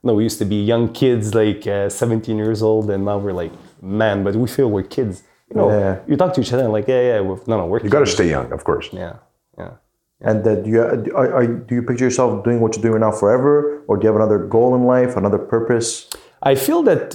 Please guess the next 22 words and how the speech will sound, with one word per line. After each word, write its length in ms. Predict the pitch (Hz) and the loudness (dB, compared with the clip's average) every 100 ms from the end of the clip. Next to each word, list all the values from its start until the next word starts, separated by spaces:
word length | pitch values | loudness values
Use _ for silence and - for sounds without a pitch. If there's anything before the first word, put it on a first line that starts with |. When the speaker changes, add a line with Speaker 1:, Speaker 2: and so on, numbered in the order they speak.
| - | -8
Speaker 1:
for 220 | - 139 | 0 2
now 360 | 127 123 151 - | 4 4 2 2
and 340 | 113 107 98 | 0 0 0
for 120 | 120 | 0
a 40 | 110 | 0
few 220 | - 127 | 0 0
years, 460 | 113 123 131 - - | 2 0 -2 -8 -2
yeah, 200 | 120 113 | 0 0
real 180 | 113 123 | 0 0
estate, 420 | 123 127 117 117 110 | 0 -2 -2 -2 -4
it's 160 | 95 | -6
been, 320 | 98 104 101 | -2 0 0
uh, 480 | 101 95 95 92 90 - _ _ _ - | -2 -4 -4 -8 -10 -16 _ _ _ -16
it's 120 | 98 | -2
been 180 | 110 107 | 0 2
very 180 | 117 117 | 4 4
well 180 | 113 113 | 4 2
for 160 | 120 | 0
me, 160 | 110 113 | 0 2
like, 220 | 101 90 | 0 2
new 160 | 127 123 | 0 0
projects, 720 | 117 104 117 135 - - | 0 0 0 -2 -4 -12